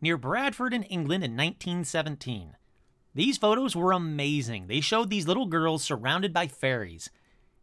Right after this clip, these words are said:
And these pics remained popular for a very long time. In nineteen nineteen, two years after they were taken, Elsie's mother attended a lecture on spiritualism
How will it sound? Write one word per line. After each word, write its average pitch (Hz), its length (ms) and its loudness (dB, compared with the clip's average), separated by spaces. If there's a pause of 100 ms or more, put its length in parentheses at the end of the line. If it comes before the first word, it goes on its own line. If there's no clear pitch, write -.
And 180 120 0
these 214 140 0
pics - 400 -2
remained 196 680 0
popular 175 540 2
for 180 220 4
a 196 120 4
very 151 400 2
long 107 300 -2
time. 95 380 -6 (440)
In 165 160 0
nineteen 226 440 0
nineteen, 208 500 0
two 185 300 0
years 185 280 2
after 185 220 2
they 170 100 0
were 143 100 0
taken, 170 440 -4 (440)
Elsie's 240 340 0
mother 190 300 4
attended 233 380 2
a 240 60 4
lecture 185 380 4
on 139 100 4
spiritualism 135 800 0